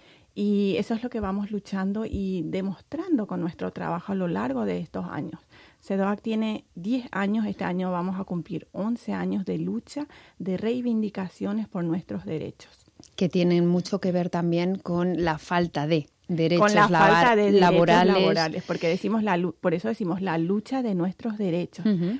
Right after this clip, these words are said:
Speaker 1: Porque cuando te pones a pensar en el trabajo doméstico, ah, decís, "Ah, no, pero ya cobran la seguridad social". Y creen que con eso nosotras ya tenemos todos los derechos. Nosotras estamos en un régimen especial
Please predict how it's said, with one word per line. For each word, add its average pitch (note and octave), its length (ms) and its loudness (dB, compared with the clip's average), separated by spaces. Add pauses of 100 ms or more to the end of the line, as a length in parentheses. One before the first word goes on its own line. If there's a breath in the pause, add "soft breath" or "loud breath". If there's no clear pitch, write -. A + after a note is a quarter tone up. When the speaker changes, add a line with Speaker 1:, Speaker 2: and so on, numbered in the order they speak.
Speaker 1:
Porque F#3 220 -2
cuando F#3+ 240 0
te F3+ 120 -4
pones G#3+ 260 -2
a A#3 80 -4
pensar G3 380 -2
en F#3 160 0
el E3+ 80 -6
trabajo F#3+ 320 -2
doméstico, G3+ 440 -2
ah, D#3 140 -2
decís, F3+ 280 -8 (100)
"Ah, A3 100 0
no, G#3+ 180 -2
pero F3 140 -2
ya E3 180 -4
cobran G#3+ 340 -4
la C4+ 100 -4
seguridad E3+ 420 -4
social". G#3+ 400 -8 (340 soft breath)
Y F#3+ 120 -8
creen G#3 260 -2
que A3 140 -4
con G3+ 240 0
eso B3 320 -2
nosotras G#3 420 -2
ya G#3 140 -4
tenemos F#3+ 400 -2 (100)
todos A#3+ 260 0
los F#3+ 160 0
derechos. E3+ 460 -4 (480 loud breath)
Nosotras A#3+ 600 -2
estamos A3 400 -2
en G#3 100 0
un G3+ 240 0
régimen G#3+ 520 -2
especial A#3 640 -6